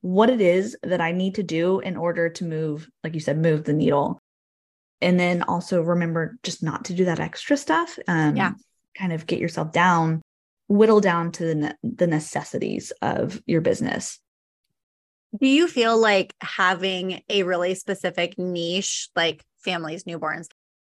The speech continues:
Speaker 2: makes that easier 'cause you're not having to do a little bit of everything? You can really focus and get really amazing at that one thing.
Speaker 1: I think having a niche is really beneficial for your marketing because it makes it really clear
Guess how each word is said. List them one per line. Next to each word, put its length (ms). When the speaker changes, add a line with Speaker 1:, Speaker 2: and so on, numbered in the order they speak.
Speaker 2:
makes 340
that 240
easier 600
'cause 200
you're 100
not 220
having 360
to 120
do 440
a 100
little 220
bit 100
of 120
everything? 480
You 100
can 180
really 260
focus 500
and 120
get 180
really 320
amazing 500
at 120
that 220
one 240
thing. 340
Speaker 1:
I 120
think 180
having 280
a 60
niche 260
is 80
really 640
beneficial 600
for 120
your 120
marketing 580
because 800
it 140
makes 280
it 100
really 520
clear 580